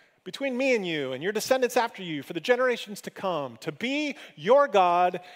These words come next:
and the God of your descendants after you." When God makes covenants, he makes covenants that are everlasting. He goes on in Judges two, makes another covenant. He says, "I brought you up out of Egypt,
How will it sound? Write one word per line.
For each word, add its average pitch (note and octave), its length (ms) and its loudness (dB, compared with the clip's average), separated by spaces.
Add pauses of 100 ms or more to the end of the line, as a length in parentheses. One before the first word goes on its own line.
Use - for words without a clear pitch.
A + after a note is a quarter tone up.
(120)
and D#3+ 100 -4
the F3 80 0
God G3 460 2
of F3+ 200 -4
your E3 140 -4
descendants D#3 680 -10 (280)
after C#3+ 400 -10
you." A#2+ 280 -20 (540)
When F#3 120 0
God A3+ 200 6
makes B3+ 200 4
covenants, G#3 600 2
he A3 80 -4
makes F#3+ 200 -2
covenants C#4+ 440 0
that F#3 160 2
are F3+ 180 -2
everlasting. F3+ 760 -2
He D#3+ 120 -6
goes G3 200 2
on G#3+ 140 2
in G3 80 -2
Judges F#3 380 -2
two, A#3 340 -8
makes G3+ 220 0
another G3 240 0
covenant. F3+ 400 -4 (360)
He G#3 60 -6
says, G#3 220 4
"I G3+ 80 8
brought A#3 240 4
you A#3 120 4
up A#3 140 4
out G3+ 80 2
of F3 140 0
Egypt, E3+ 560 -6